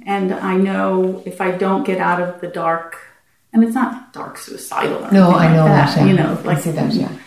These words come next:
Speaker 1: I mean, I
Speaker 2: It's just a bit self-destructive.
Speaker 1: And I,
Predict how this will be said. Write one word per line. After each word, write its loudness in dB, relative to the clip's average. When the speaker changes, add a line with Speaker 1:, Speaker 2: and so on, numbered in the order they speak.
Speaker 1:
I -4
mean, 0
I -8
Speaker 2:
It's -16
just -6
a -2
bit 4
self-destructive. -4
Speaker 1:
And -4
I, -6